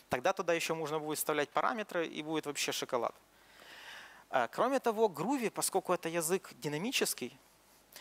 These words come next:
он позволяет делать вообще очень странные вещи. Например, вот как вы думаете, что будет, если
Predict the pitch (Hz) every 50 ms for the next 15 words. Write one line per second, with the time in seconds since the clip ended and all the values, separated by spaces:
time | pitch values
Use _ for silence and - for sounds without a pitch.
0 | - - - - 175 208 - 202 151 165 160 202 185 151 127 151 180 180 165 -
1 | 143 - - 180 160 - - 131 - - 151 151 147 143 143 143 139 131 110 -
2 | - 123 123 120 - 139 165 220 233 208 175 - _ - - 190 - - 170 151
3 | 151 147 131 - 131 - - 175 214 165 143 165 208 180 175 - - 143 139 151
4 | - - - 156 151 151 -